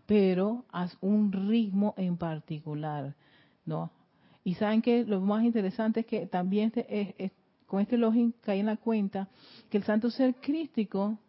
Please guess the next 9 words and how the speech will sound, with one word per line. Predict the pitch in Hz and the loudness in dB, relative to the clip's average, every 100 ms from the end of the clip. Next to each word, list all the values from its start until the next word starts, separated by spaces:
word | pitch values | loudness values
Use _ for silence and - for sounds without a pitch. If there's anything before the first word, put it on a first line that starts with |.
| _ _ _ - - | _ _ _ -16 -6
tiene | 233 262 302 294 | 2 4 4 2
claro | 254 214 180 170 202 _ - _ _ | 0 2 2 0 -4 _ -20 _ _
cómo, | - 285 330 285 202 - - _ - | 0 2 2 -2 -6 -18 -20 _ 0
¿Cuál | 285 320 | 2 2
es | 330 | 0
lo | 330 269 | -4 -4
que | |
tú | 208 240 | -4 -2
re-, | 247 269 | 0 0